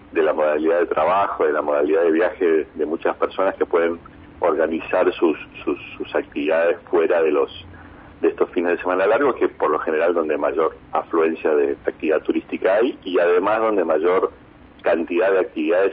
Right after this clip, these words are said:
y eventos hay, ¿no? En el caso de este fin de semana largo, en la provincia tenemos al menos cinco actividades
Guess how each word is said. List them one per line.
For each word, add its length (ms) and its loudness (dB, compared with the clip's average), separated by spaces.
y 60 -4
eventos 640 0
hay, 220 -2
¿no? 160 -2
En 80 0
el 80 -2
caso 320 0
de 80 4
este 180 0
fin 160 -2
de 100 2
semana 300 -2
largo, 420 2
en 80 0
la 80 2
provincia 420 0
tenemos 320 -2
al 140 2
menos 320 0
cinco 300 0
actividades 760 2